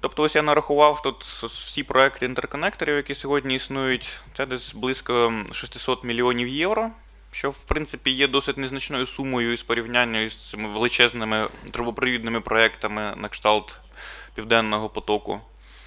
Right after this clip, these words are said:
Але також варто зазначити, що, м, фінансування тут іде, м, також з боку Європ-, Європейського Союзу та Європейської комісії, е, оскільки більшість цих проєктів все ж таки не є комерційно привабливими для,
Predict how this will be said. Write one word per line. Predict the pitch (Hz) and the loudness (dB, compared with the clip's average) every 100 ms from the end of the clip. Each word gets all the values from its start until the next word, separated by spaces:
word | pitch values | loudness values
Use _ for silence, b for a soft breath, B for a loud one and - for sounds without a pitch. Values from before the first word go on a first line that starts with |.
| B B B | B B B
Але | B 139 | B 4
також | 202 180 160 | 2 0 4
варто | 156 156 143 | 6 6 2
зазначити, | 139 147 147 143 131 | 2 2 2 -2 -2
що, | - - 123 123 123 120 117 | -2 -2 2 6 8 10 8
м, | 113 110 107 104 - | 4 -2 -4 -6 -10
фінансування | - 123 127 131 139 139 123 | -4 -2 -2 4 6 6 0
тут | 123 - | -4 -4
іде, | 117 127 123 120 107 - - | 2 6 8 6 2 -12 -14
м, | 98 104 104 101 95 | -12 -8 -8 -8 0
також | 123 - 113 - - | 2 2 -4 -4 -6
з | 107 | -6
боку | 107 120 - 104 | -2 -2 -2 0
Європ-, | 107 113 - | 2 0 -2
Європейського | - 117 120 147 165 156 156 | -4 -2 0 0 0 -6 -6
Союзу | - 143 139 | -6 -6 -6
та | 131 | -2
Європейської | 107 117 147 165 147 | -2 -2 -4 -6 -8
комісії, | 131 139 143 - 120 120 - - - - - - - - - | -6 -6 -6 -2 -4 -4 -18 -20 -20 -20 -20 -20 -20 -16 -6
е, | 104 104 101 101 101 - | 0 4 4 6 6 4
оскільки | - - 143 - | -4 -4 -4 -2
більшість | 123 151 151 135 | 0 0 0 -4
цих | - 131 | -2 -4
проєктів | - 123 131 - 117 110 | 0 2 2 2 -6 -6
все | - 123 | 0 0
ж | - | 0
таки | - - | -8 -10
не | 107 113 | -6 -2
є | 107 | 0
комерційно | - 98 101 - - 110 104 | -2 -4 -8 -6 -6 -4 -4
привабливими | - 98 101 92 95 92 95 | -4 2 2 2 -4 -4 -8
для, | 95 101 95 98 | -8 -4 -2 -2